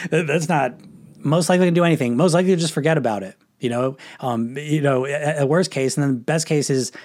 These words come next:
you know, lasts for a couple days and then it kinda goes away usually, okay? So a grand gesture is,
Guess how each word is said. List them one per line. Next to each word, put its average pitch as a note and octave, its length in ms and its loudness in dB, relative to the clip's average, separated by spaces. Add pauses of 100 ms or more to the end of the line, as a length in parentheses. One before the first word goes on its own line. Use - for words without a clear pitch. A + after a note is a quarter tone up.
(180)
you D3 80 -4
know, C3+ 120 -2
lasts C#3+ 200 2
for C#3 100 -2
a B2+ 40 -6
couple B2+ 220 -2
days A#2 280 -2
and A2+ 60 -4
then A2 80 -4
it G#2 80 -6
kinda G#2 160 -4
goes G#2 240 -4
away F2+ 220 -10
usually, F#2 420 -14 (160)
okay? A#2+ 260 -2 (280)
So F3 180 4
a - 20 4
grand A3 300 2
gesture F#3+ 400 4
is, C3 240 2